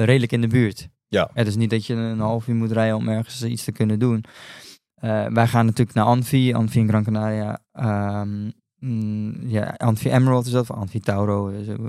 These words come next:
Speaker 1: noem je het? Ze hebben een mooi, eh, golfterrein ook erbij, met, met het zwembad natuurlijk van De Boer. Dus dat is ideaal, hè? Je loopt 's ochtends, eh,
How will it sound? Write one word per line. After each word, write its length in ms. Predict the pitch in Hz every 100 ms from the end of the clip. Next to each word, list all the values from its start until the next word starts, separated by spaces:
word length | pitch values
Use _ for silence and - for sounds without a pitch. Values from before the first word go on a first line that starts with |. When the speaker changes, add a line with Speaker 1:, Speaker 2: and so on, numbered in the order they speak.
| 117
Speaker 1:
noem 280 | 104 107 113
je 60 |
het? 260 | 113 - -
Ze 180 | - -
hebben 200 | 113 107
een 60 | 107
mooi, 320 | 107 107 107
eh, 320 | 104 107 120
golfterrein 600 | - 127 120 - 113 113
ook 120 | 110
erbij, 320 | - 107 107 104
met, 200 | 110 127
met 180 | 131
het 120 | 113 -
zwembad 300 | 147 127 117
natuurlijk 280 | 113 120
van 160 | - 110
De 100 | 110
Boer. 300 | 113 139 156
Dus 100 | 113
dat 140 | 113
is 80 | 104
ideaal, 500 | 135 113 113 120 139
hè? 60 | 147
Je 160 | 123
loopt 220 | 107 104 -
's 40 |
ochtends, 360 | 123 - 104 -
eh, 160 | 107